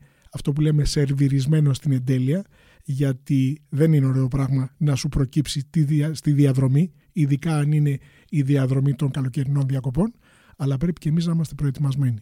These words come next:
Δηλαδή, να είμαστε καλοκοιμισμένοι, να είμαστε νυφάλιοι,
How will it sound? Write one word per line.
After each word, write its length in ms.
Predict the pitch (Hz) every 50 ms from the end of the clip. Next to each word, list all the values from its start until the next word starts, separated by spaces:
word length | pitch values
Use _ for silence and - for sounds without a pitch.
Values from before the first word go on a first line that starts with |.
| - _ _ _ _ _ _ _
Δηλαδή, 460 | - 156 151 147 139 147 139 123 120 - _ _ _ _ _ _ _ -
να 140 | - 143 139
είμαστε 340 | 147 156 165 160 - - 151
καλοκοιμισμένοι, 880 | - 143 143 135 - 160 143 135 131 120 135 135 131 135 147 151 151 - _ _
να 140 | 156 139
είμαστε 300 | 139 147 151 151 143 -
νυφάλιοι, 600 | 147 135 123 - 139 131 131 131 131 135 147 143